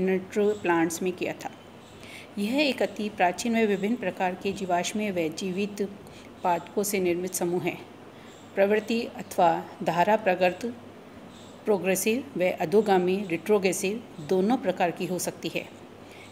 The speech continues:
जिम्नोस्पर्म एक तरफ pteridophyte से मिलते हैं, वहीं दूसरी ओर एंजियोस्पर्मों से भी कई प्रकार की समानताएं व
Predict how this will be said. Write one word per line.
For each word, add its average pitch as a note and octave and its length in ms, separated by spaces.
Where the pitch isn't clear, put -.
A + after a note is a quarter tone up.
जिम्नोस्पर्म G#3+ 840
एक G3 300
तरफ F#3 360
pteridophyte G3 560
से - 140
मिलते F3 300
हैं, F3 380
वहीं F#3+ 220
दूसरी G3 360
ओर F3+ 300
एंजियोस्पर्मों F3+ 680
से F3+ 320
भी G3 120
कई F#3 200
प्रकार E3+ 380
की F3+ 180
समानताएं E3+ 760
व - 20